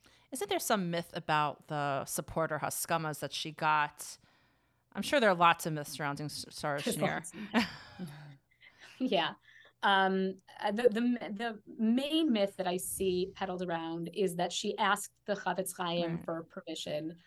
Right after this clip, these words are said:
Speaker 2: to start Beis Yaakov before she started Beis Yaakov. Um,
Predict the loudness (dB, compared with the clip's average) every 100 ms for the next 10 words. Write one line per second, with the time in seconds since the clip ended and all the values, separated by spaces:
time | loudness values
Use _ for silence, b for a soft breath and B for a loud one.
0 | b -8 0 0 0 -2 -2 0 -2 -2
1 | -6 -6 -6 -6 -8 -8 -6 -4 -4 -2
2 | 0 0 0 -6 -6 -8 -8 -10 -12 -10
3 | -10 -10 -12 -12 -16 _ b b b b
4 | -4 0 2 2 -2 -4